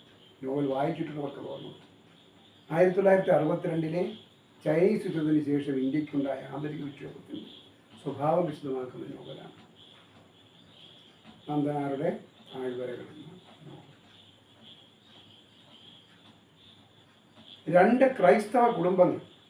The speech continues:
രണ്ട് ക്രൈസ്തവ കുടുംബങ്ങളെ പശ്ചാത്തലമാക്കിക്കൊണ്ട് ജോസഫ് മുണ്ടശ്ശേരി ഒരു നോവൽ എഴുതി. രണ്ട് ക്രൈസ്തവ കുടുംബങ്ങളെ പശ്ചാത്തലമാക്കി ജോസഫ് മുണ്ടശ്ശേരി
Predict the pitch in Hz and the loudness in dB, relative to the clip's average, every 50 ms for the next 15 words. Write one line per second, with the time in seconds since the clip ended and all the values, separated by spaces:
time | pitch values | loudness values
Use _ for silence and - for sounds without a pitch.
0 | - - - - _ _ _ _ _ _ _ _ - - - _ _ _ _ _ | -20 -20 -20 -20 _ _ _ _ _ _ _ _ -20 -20 -20 _ _ _ _ _
1 | _ - - - _ _ _ _ - 156 165 175 208 240 233 240 233 190 185 196 | _ -20 -20 -20 _ _ _ _ -2 2 4 4 4 4 4 2 2 4 4 4
2 | 214 233 - - - 247 233 226 190 - 170 170 196 214 208 196 202 202 196 196 | 4 4 2 -2 0 2 2 2 2 2 2 2 4 4 4 4 2 4 4 2
3 | 202 196 214 247 285 294 - - - _ _ _ _ - - - - - - - | 2 2 2 2 0 -2 -6 -10 -18 _ _ _ _ -20 -20 -20 -20 -20 -10 -4
4 | 180 175 - - - - 220 226 240 - - 214 196 190 180 170 143 147 139 - | -2 -2 -2 -4 -6 -2 2 2 2 2 2 2 2 2 2 2 0 -2 -6 -8
5 | 127 - - - - - - - - - - - - - - - - - _ _ | -10 -12 -12 -14 -18 -20 -20 -20 -20 -20 -20 -20 -20 -20 -20 -20 -20 -20 _ _
6 | _ - - - - - - _ _ _ _ _ - - - - - 151 202 240 | _ -20 -20 -20 -20 -20 -20 _ _ _ _ _ -20 -20 -20 -2 4 6 6 8
7 | 247 240 - 262 226 - - - 139 151 170 190 196 208 190 - - - 170 160 | 6 6 2 0 -2 -2 -2 -4 -2 0 0 2 2 2 0 -2 -2 -2 0 0
8 | 147 147 147 143 143 - - - _ _ _ _ _ _ _ - - 135 131 131 | 2 0 0 -2 -4 -8 -14 -20 _ _ _ _ _ _ _ -14 -10 -6 -4 -2
9 | 127 123 123 123 - - - - - - - - - _ _ _ _ _ - - | -2 -2 -4 -6 -6 -10 -14 -18 -20 -20 -20 -20 -20 _ _ _ _ _ -20 -20
10 | - - - - _ _ _ _ _ _ _ _ - - - - 151 175 196 202 | -20 -20 -20 -20 _ _ _ _ _ _ _ _ -20 -20 -10 -4 -2 0 2 2
11 | 214 - - 160 170 180 - - - 233 202 165 156 156 165 165 165 160 160 156 | 0 0 0 0 0 0 -2 -4 -4 -4 -2 -2 -2 -4 -4 -4 -2 -2 -2 -2
12 | 156 156 143 - - 156 - - 160 151 151 151 - - - - - - - - | -4 -6 -10 -12 -12 -12 -12 -12 -12 -12 -10 -12 -12 -14 -18 -20 -20 -20 -20 -20
13 | - - - - - - - - - - - - - - 175 190 190 190 226 196 | -20 -20 -20 -20 -20 -20 -20 -20 -20 -20 -20 -18 -4 2 4 4 4 4 2 -2
14 | - - 156 151 151 156 151 - - 147 143 139 | -2 0 2 2 2 2 0 -2 -4 -4 -2 -2